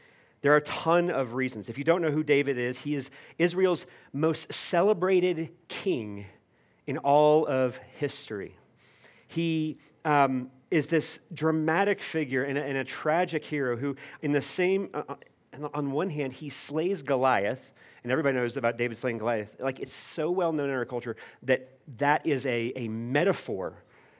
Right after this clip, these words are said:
that we use on a regular basis. Like, it's, it, it has shaped our society and our culture in ways we don't even realize. But on the other hand, he is also guilty of abusing his power, of taking advantage of other people, of betraying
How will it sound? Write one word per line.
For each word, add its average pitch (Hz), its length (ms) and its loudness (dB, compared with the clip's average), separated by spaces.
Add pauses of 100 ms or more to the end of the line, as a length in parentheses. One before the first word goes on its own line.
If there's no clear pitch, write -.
that 160 120 6
we 165 100 2
use 139 340 2
on 123 100 -2
a 123 60 -2
regular 120 360 0
basis. 107 400 -6
Like, 120 140 -4
it's, - 260 -8
it, 151 160 -6
it 139 140 -10
has 127 240 -12
shaped - 520 -4
our 180 220 2
society 104 720 -2 (360)
and 131 120 0
our 170 240 4
culture 110 520 -4
in 117 160 -6
ways 117 240 0
we 127 320 0 (320)
don't 123 200 -4
even 107 440 -4
realize. 98 680 -4 (720)
But 156 120 6
on 165 120 8
the 156 120 8
other 180 160 8
hand, 160 240 4 (180)
he 165 160 4
is 151 100 4
also 143 720 4 (800)
guilty 151 400 0
of 123 140 0
abusing 135 440 -2
his 127 200 -4
power, 127 460 -2
of 110 200 -8
taking 131 400 -4
advantage 117 540 -4
of 113 100 -6
other 107 180 -4
people, 110 340 -6
of 107 160 -8
betraying 127 800 -4